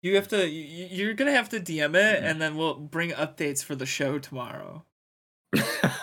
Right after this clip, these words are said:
Speaker 2: I was gonna say, uh, "Do you have a Google Voice number?" And I'll call, and we negotiate the terms of the show,
Speaker 1: <laughs> Talk-
Speaker 2: or the terms of the account.
Speaker 1: Talking on the phone to some twenty-year-old woman, she's just like, "Look, I can't
Speaker 2: Oh, no.
Speaker 1: do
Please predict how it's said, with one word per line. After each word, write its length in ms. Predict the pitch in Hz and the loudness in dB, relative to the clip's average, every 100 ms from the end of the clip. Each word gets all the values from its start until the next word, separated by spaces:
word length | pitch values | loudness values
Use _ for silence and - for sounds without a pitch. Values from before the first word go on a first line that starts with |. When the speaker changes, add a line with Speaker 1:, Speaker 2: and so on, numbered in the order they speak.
| 214 - - 220 - | -8 -8 -6 -6 2
Speaker 2:
I 1300 | 277 - - - - - - - - - 220 277 262 214 | 4 4 0 2 2 2 -4 -4 -4 -4 -10 -4 -4 2
was 0 | |
gonna 220 | 180 175 | 6 6
say, 200 | 180 160 | 12 12
uh, 560 | 143 143 143 135 - - | 12 12 12 10 6 -2
"Do 100 | 156 | 2
you 80 | - | 6
have 120 | 233 | 8
a 40 | 196 | 6
Google 340 | 180 214 190 | 8 6 6
Voice 360 | 165 196 196 151 | 6 8 8 6
number?" 300 | 110 95 85 | 2 4 4
And 100 | 87 | 6
I'll 160 | 90 | 4
call, 300 | - 101 98 | 6 8 8
and 80 | 90 | 6
we 80 | 90 87 - - | 4 0 -6 -12
negotiate 360 | - - 87 87 | -10 -2 -2 0
the 60 | |
terms 340 | 87 98 92 90 | 2 2 2 2
of 80 | 92 | 0
the 60 | |
show, 300 | 92 95 92 104 - | 2 2 2 -2 -8
Speaker 1:
<laughs> 160 | 330 - | -8 4
Talk- 60 | 95 | 10
Speaker 2:
or 120 | 90 | 10
the 100 | 82 | 10
terms 260 | 87 95 101 | 6 4 6
of 60 | |
the 100 | 104 | 6
account. 220 | 101 - - - - | 6 2 -16 -12 -2
Speaker 1:
Talking 400 | 202 190 190 202 | 2 4 4 0
on 60 | |
the 100 | 196 | 0
phone 280 | 185 165 165 | 0 -2 0
to 60 | 170 | -2
some 240 | - 170 | -2 -4
twenty-year-old 800 | - 185 156 160 160 160 156 151 | -6 -4 -2 0 0 0 0 -2
woman, 420 | 139 139 151 160 | -6 -6 -8 -8
she's 300 | 170 165 151 | -8 -8 -6
just 260 | 156 151 - | -4 -4 -2
like, 220 | 156 139 | -4 -2
"Look, 200 | 170 160 | -2 0
I 100 | 147 | -4
can't 60 | - | 6
Speaker 2:
Oh, 200 | 135 135 | 12 12
no. 200 | 104 90 | 12 8
Speaker 1:
do 80 | 80 | 6